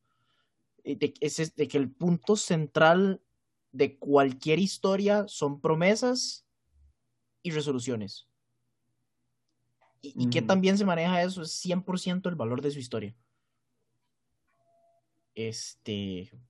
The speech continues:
Speaker 2: Sí.
Speaker 1: o sea, yo creo
Speaker 2: Sí.
Speaker 1: que cualquier cosa que uno vea que no le gustó, este, tiene algún problema en, en, en eso. Ya sea porque prometieron demasiado y, y,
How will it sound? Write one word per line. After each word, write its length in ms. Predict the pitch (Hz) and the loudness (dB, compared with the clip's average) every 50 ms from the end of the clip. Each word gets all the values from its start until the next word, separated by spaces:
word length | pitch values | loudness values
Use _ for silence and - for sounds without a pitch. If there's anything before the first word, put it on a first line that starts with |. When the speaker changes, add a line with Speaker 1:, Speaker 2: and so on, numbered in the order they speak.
| _ _ | _ _
Speaker 2:
Sí. 280 | - 113 107 - - - _ _ _ _ _ | -10 -8 -8 -10 -12 -16 _ _ _ _ _
Speaker 1:
o 20 | - | -2
sea, 260 | 156 139 135 127 - - | 0 0 0 0 -2 -4
yo 220 | - 147 139 - _ _ _ _ | -4 -4 -4 -4 _ _ _ _
creo 220 | - 165 151 156 | -4 0 0 0
Speaker 2:
Sí. 40 | - - | 0 0
Speaker 1:
que 160 | - 190 - | -2 -4 -4
cualquier 600 | - - 156 151 143 135 131 - 165 165 165 - | -4 0 0 0 0 0 -4 -4 -4 -4 -4 -2
cosa 300 | - 196 190 202 208 196 | -2 -2 0 0 -2 -2
que 120 | 202 - 202 | 0 0 0
uno 200 | 190 185 180 175 | 2 2 0 0
vea 420 | 180 185 185 165 131 104 110 - _ _ _ _ _ _ _ _ _ _ _ _ - | 2 2 2 2 2 0 -4 -8 _ _ _ _ _ _ _ _ _ _ _ _ -10
que 140 | - 131 127 | -6 -4 -2
no 240 | 120 117 127 156 | -2 0 2 4
le 180 | 202 247 269 247 | 4 4 2 2
gustó, 680 | 175 151 139 123 - - - - 127 156 208 233 - _ - - - - _ _ _ _ _ _ _ _ _ _ _ _ _ _ _ _ _ _ _ _ _ _ _ _ _ _ _ _ _ - | 0 -2 -6 -8 -10 -8 -4 0 2 2 2 2 0 _ -20 -20 -20 -20 _ _ _ _ _ _ _ _ _ _ _ _ _ _ _ _ _ _ _ _ _ _ _ _ _ _ _ _ _ -8
este, 1000 | 123 120 113 107 - - - - _ _ 110 104 104 98 92 87 - - - _ _ _ _ _ | -6 -6 -6 -6 -8 -10 -14 -18 _ _ -8 -6 -6 -6 -8 -8 -10 -12 -16 _ _ _ _ _
tiene 240 | - 139 147 160 | 0 2 2 4
algún 260 | 165 160 156 160 170 165 | 2 2 0 -2 -4 -2
problema 440 | - 165 156 143 143 143 156 156 | 0 0 0 0 0 0 -2 -4
en, 80 | 143 131 | -4 -4
en, 200 | 98 113 113 - - | -6 -6 -8 -8 -8
en 120 | 113 120 | -6 -4
eso. 240 | 123 113 - 117 - _ _ _ _ _ _ _ _ _ _ _ _ | -4 -4 -6 -8 -14 _ _ _ _ _ _ _ _ _ _ _ _
Ya 100 | - 151 | -8 -4
sea 200 | - 180 160 165 | -2 -2 -2 -2
porque 180 | 170 165 - 143 | -4 -6 -8 -8
prometieron 540 | 131 - 127 120 120 117 117 131 180 196 208 | -8 -6 -4 -4 -4 -4 0 2 2 4 4
demasiado 500 | 202 190 175 151 147 170 175 185 190 180 | 2 2 2 0 0 0 2 2 2 0
y, 40 | 160 | 0
y, 680 | 143 135 131 127 127 127 123 120 - - - - - | -2 -4 -4 -4 -4 -4 -6 -8 -10 -16 -20 -20 -20